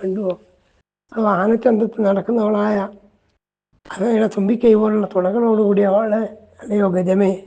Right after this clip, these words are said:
ആനകളോട് ചോദിക്കുക, "നിങ്ങൾ കണ്ടുവോ?" "അല്ലയോ ശാർദൂലമേ, ചന്ദ്രമുഖിയായ ആ സീതയെ കണ്ടിട്ടുണ്ടെങ്കിൽ ശങ്ക കൂടാതെ പറയൂ" എന്നിങ്ങനെ വളരെയധികം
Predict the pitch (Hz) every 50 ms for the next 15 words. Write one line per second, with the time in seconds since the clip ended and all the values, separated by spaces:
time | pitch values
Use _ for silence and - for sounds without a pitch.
0 | - - - - - - 226 233 233 233 233 226 214 214 220 202 185 202 175 170
1 | 185 196 202 196 180 170 180 190 202 208 185 156 - - - _ _ _ _ _
2 | _ _ _ _ _ _ _ _ _ _ - - - - 214 208 170 - - 185
3 | 185 185 190 202 226 220 214 214 214 208 196 190 190 - - _ _ _ _ _
4 | _ _ _ _ _ - 190 196 190 196 226 247 233 240 226 - 208 240 233 220
5 | 226 226 220 226 - - - 202 254 247 - - - - - - - - - -
6 | 285 254 233 226 226 226 233 - - - _ _ _ _ _ - - - 214 208
7 | 196 214 233 226 208 190 196 202 208 214 220 214 214 208 214 202 208 - 180 196
8 | 196 233 294 294 247 208 185 185 180 170 - 190 190 180 190 190 180 165 - -
9 | - _ _ _ _ _ _ _ _ - _ _ _ _ - - - 214 214 226
10 | 240 247 269 254 214 202 220 233 247 254 240 180 220 254 254 262 320